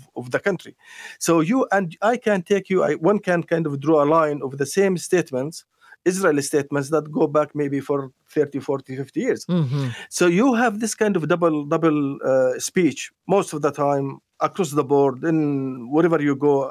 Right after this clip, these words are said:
Speaker 1: any country, America, anyway. Anyway, le-, so moving to the next point, which is, uh, uh,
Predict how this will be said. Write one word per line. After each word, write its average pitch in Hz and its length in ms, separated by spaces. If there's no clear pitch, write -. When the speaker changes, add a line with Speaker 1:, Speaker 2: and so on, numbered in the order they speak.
Speaker 1:
any 156 200
country, 139 420
America, 160 600
anyway. 156 300
Anyway, 180 300
le-, 220 220
so 180 400
moving 254 320
to 214 100
the 185 80
next 208 280
point, 165 260
which 170 320
is, 165 580
uh, 151 60
uh, 127 1300